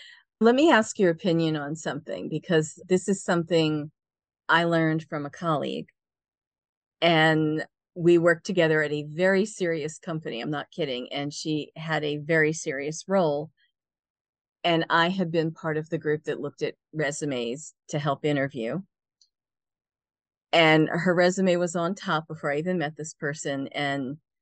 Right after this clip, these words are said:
I was told by her boss, who was the functional lead in the company, of what he did. And he point blank said, "This person's coming in for an interview,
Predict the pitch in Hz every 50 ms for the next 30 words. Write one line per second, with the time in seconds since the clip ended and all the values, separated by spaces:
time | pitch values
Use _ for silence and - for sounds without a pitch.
0 | _ _ _ _ - 156 151 151 156 156 - - - 185 165 156 156 156 147 147
1 | 156 147 143 139 139 139 135 135 135 139 139 139 - _ _ _ _ _ _ -
2 | - - 175 165 156 151 143 139 139 160 - - - 156 139 139 139 - - -
3 | 143 - - 147 147 - - 151 143 139 143 147 143 131 131 131 135 135 - 143
4 | 139 143 - 139 135 127 135 165 _ _ _ _ - _ _ _ _ _ - 147
5 | 147 135 135 135 143 131 131 143 143 143 190 196 202 175 143 143 131 131 - -
6 | 151 139 - - 139 151 - - 143 123 - _ _ _ _ _ _ 180 175 175
7 | - 202 180 165 - 170 165 160 - - 175 151 143 143 143 131 135 135 - -
8 | 131 127 123 95 95 90 95 98 80 60